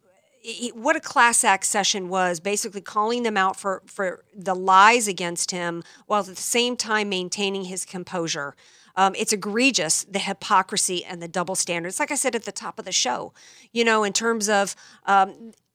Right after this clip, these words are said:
expecting us to suspend our disbelief. Uh, forget, ignore all the facts in front of your face here. I mean, to hear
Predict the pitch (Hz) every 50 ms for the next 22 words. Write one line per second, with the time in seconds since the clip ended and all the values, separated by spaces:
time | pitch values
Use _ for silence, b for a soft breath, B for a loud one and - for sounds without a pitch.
0 | - 202 - _ - 262 - - - - 269 285 285 302 269 240 226 220 - -
1 | - 240 226 - - 208 - - - - 247 247 254 240 - 214 208 165 160 208
2 | 214 - - - 208 190 196 262 302 247 170 - - - b b b b b b
3 | - - - 214 208 214 240 254 220 - _ _ - 247 _ - 226 - _ _
4 | _ - 285 233 - 370 381 - - - 302 233 226 240 262 330 370 392 359 330
5 | 339 339 277 269 - 349 311 302 - - - 247 226 - 294 277 277 277 254 226
6 | 214 - 262 262 320 330 - - 202 160 139 - 254 269 277 262 285 285 254 -
7 | - 359 403 453 415 269 196 180 170 170 165